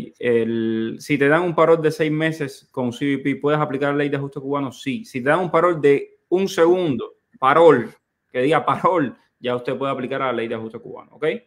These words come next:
Ok, dice, oh, seguimos por acá.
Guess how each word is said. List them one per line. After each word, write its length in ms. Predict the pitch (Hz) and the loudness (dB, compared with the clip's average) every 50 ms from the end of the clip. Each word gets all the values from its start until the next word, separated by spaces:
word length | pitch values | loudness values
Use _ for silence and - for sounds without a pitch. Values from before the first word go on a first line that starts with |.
| _ _ _ _ _ _ _ _ _ _ _ _ _ _ _ _ _ _ _ _ _ _ _ _ _ _ _ _ _ _ | _ _ _ _ _ _ _ _ _ _ _ _ _ _ _ _ _ _ _ _ _ _ _ _ _ _ _ _ _ _
Ok, 240 | - - 143 139 131 135 123 120 120 113 113 - - | -4 -2 -2 0 0 0 0 0 -2 -4 -8 -12 -16
dice, 1120 | 123 117 135 139 143 143 139 - - 147 143 143 139 135 135 131 131 127 127 127 - - - - - | -8 -4 -2 0 0 -2 -4 -6 -4 -2 -2 -2 -2 -2 -2 -4 -4 -4 -4 -6 -8 -10 -12 -12 -10
oh, 340 | 120 117 117 120 120 - - 151 | -8 -8 -8 -10 -14 -20 -20 -20
seguimos 460 | - - - 120 117 120 123 127 127 - | -20 -14 -12 -10 -10 -10 -10 -12 -14 -14
por 200 | _ - 117 123 | _ -14 -14 -12
acá. 640 | 117 117 131 139 147 151 147 147 147 147 - - | -12 -10 -8 -6 -4 -4 -4 -4 -6 -8 -10 -14